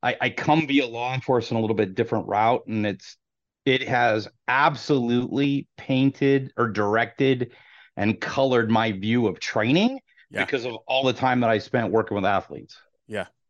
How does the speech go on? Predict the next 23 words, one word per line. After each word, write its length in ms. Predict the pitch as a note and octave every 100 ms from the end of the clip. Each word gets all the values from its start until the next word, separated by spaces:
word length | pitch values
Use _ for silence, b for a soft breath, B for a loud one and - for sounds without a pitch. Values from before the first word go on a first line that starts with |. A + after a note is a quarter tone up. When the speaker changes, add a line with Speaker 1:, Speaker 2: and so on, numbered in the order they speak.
| _
Speaker 2:
exactly. 680 | A2 F#2 F#2+ F#2 - F2 F2
And, 220 | G#2 G2+
and 160 | A2 F#2+
we're 120 | A2
gonna 160 | A2+
talk 300 | F#2+ A2 F#2+
a 60 | G2+
lot 220 | F#2 F#2+
about 240 | F2 F2 D#2+
training 400 | - F#2 F#2 D#2
today. 460 | F2 D#2+ D#2+ D#2+ - _ _ _ _ _
You 300 | G#2 B2 E3
were 180 | F#3+ D#3+
former 380 | - B2 A#2
law 240 | G#2+ G2 F#2+
enforcement, 520 | F2+ F2+ F2 - F2
brother. 300 | F#2+ F2 F2
Again, 260 | F2 G2 F#2+
thank 240 | F#2+ F#2
you 60 | -
for 100 | G2+
your 80 |
service. 600 | F2+ - F2+ E2 E2 -